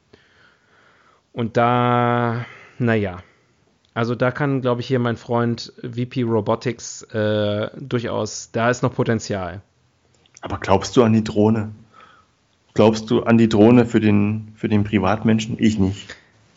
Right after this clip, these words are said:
Speaker 1: Nee, die Drohne ist nicht die Lösung. Aber
Speaker 2: So.
Speaker 1: Roboter sind die Lösung.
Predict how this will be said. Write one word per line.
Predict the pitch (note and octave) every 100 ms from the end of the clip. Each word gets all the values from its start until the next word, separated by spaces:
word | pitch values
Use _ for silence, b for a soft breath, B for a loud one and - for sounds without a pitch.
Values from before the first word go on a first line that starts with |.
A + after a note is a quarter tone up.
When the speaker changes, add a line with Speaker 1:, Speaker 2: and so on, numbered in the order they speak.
| -
Speaker 1:
Nee, | A2+ A2+ A2+ A2+ A2+
die | A2 A2
Drohne | G#2+ B2 C3
ist | -
nicht | F#2
die | G2
Lösung. | F2+ F2 F2 F2 F#2 - _ _ _ -
Aber | G#2+ A2 G#2
Speaker 2:
So. |
Speaker 1:
Roboter | G2 C3+ D#3 - G#2+
sind | G2+
die | G2
Lösung. | F2+ F2+ E2+ F#2